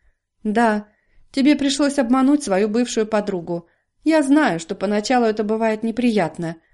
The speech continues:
но потом к таким вещам привыкаешь. Когда-то Гингема жила в большом мире и едва не стала королевой Франции. Но король её обманул и послал к её замку войска.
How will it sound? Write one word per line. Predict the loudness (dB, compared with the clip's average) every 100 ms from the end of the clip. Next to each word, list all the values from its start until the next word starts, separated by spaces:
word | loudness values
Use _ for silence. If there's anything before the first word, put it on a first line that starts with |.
| _ _ _ -4
но | -2
потом | 0 0 0 0
к |
таким | 0 0 2 2
вещам | 2 0 0
привыкаешь. | 0 -2 0 0 -2 -4 -10 -14 _ _ _ _ _
Когда-то | -2 0 2 0 0
Гингема | 0 0 0 0 0
жила | 2 0
в | 2
большом | 0 0 0 0
мире | 2 2 0 -6 _ _ _
и | -2
едва | 2 2 4 2
не | 2
стала | 0 2 2
королевой | 2 0 2 2 0
Франции. | -2 -2 -2 -6 -8 -8 -10 _ _ _ _ _ -2
Но | 0
король | 2 2 4 2
её | 2 2 2
обманул | 2 2 2 2 -2 -6 _ _ _ _
и | -6
послал | -2 -2 2 0 2
к |
её | 2 2 2
замку | 2 0 0
войска. | -2 -2 -4 -4 -4 -6